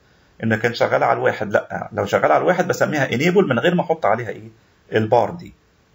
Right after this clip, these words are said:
فبالتالي هنا لا، هي هتشتغل لما يبقى عليها زيرو، لما تبقى اكتف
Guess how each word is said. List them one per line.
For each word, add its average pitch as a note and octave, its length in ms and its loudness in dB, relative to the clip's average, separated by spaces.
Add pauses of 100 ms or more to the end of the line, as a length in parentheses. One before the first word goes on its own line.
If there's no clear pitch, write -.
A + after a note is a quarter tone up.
فبالتالي B2 480 0
هنا C3 380 0
لا، A2+ 260 0
هي G2+ 180 -4
هتشتغل C3 480 0
لما F3 360 0 (1500)
يبقى G#2+ 180 4
عليها A2+ 200 0
زيرو، - 300 -10 (180)
لما A#2+ 420 0 (580)
تبقى G2+ 260 2
اكتف - 420 -4